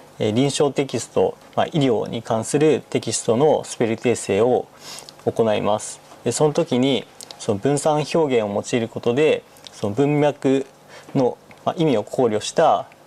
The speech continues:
訂正を行うモデルを提案します。で、このモデルはその既存のスペル訂正ツールよりも大幅に、まあ、すべ-、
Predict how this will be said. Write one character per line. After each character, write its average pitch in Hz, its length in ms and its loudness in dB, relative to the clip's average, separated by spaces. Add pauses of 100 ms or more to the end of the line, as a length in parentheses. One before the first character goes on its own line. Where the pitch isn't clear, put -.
(180)
訂 110 160 -2
正 107 360 0 (760)
を 135 140 2
行 123 240 -2
う 110 160 2
モ 107 140 2
デ 110 100 2
ル 113 140 -2
を 135 120 2
提 107 220 -2
案 95 320 -2
し - 160 -8
ま 98 160 0
す。 - 180 -16 (560)
で、 135 260 -2
こ - 140 -2
の 135 60 4
モ 131 160 2
デ 139 100 4
ル 135 100 2
は 143 240 4
そ - 120 -12
の 113 80 -10
既 - 140 -6
存 123 140 2
の 131 220 0
ス - 80 -14
ペ 117 120 0
ル 113 80 0
訂 120 180 0
正 110 240 0
ツ - 200 -4
ー 110 80 2
ル 98 200 -4 (100)
よ 107 80 2
り 104 80 -2
も 123 280 2
大 107 40 0
幅 107 260 0
に、 131 240 0 (480)
ま - 100 -2
あ、 - 100 -8
す - 140 -6
べ-、 120 140 0